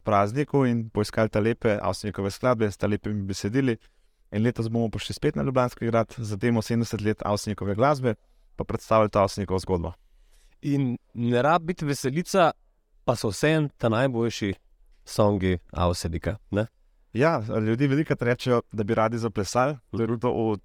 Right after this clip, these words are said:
Speaker 1: čemer sem prej govoril, ker je ata Slavko vseeno izhajal iz gostilne in je delal od začetka plesne ritme, plesno glasbo,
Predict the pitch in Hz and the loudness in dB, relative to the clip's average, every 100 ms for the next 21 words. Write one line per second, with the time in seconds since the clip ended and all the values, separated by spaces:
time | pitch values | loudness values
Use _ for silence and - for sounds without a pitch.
0 | _ - 131 123 - 107 120 113 113 117 | _ -4 0 0 0 -2 -2 0 0 0
1 | 104 113 101 113 117 113 110 101 123 120 | 0 -2 -2 -2 -2 -2 -2 -2 0 0
2 | 107 - - 110 113 104 107 - 127 123 | -2 -6 0 2 2 0 -6 -2 0 2
3 | 110 104 101 110 110 95 - 98 92 113 | 2 0 2 2 2 0 -4 -6 -6 -4
4 | - 98 _ _ - _ 117 117 - 117 | -2 -4 _ _ -20 _ -2 -2 0 -2
5 | 113 113 98 110 - 104 123 135 135 | 0 -2 -2 -4 -4 0 0 2 0